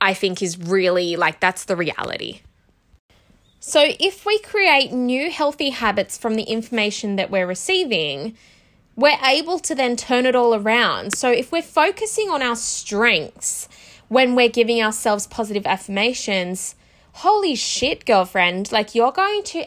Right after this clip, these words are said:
excel. Like, affirmations is something that I believe is a really important part of cultivating self-love. You know, noticing that thought, the thoughts that go through your mind when you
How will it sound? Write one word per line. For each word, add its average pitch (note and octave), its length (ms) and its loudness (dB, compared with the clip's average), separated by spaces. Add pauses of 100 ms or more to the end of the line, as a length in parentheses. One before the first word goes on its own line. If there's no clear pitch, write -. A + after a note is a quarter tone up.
excel. F#3+ 1080 4 (400)
Like, A3+ 460 2 (960)
affirmations C4 680 0
is A3+ 100 -6
something G#3 400 0
that G3 180 0
I G3+ 120 4
believe G3+ 360 -2
is G3 160 -2
a G3+ 80 -2
really A3+ 440 2
important G#3 520 -2
part F3+ 260 0
of - 100 -10
cultivating F3+ 500 -6
self-love. F3 720 -2 (640)
You A#3+ 160 0
know, B3 220 2
noticing C4+ 600 2
that B3 200 -2
thought, G#3+ 640 0 (240)
the C#4 100 2
thoughts C#4+ 360 2
that A3+ 160 -2
go G#3+ 140 4
through A3 240 -4
your G3+ 180 2
mind F3+ 420 0
when G#3 200 -2
you G#3+ 180 -2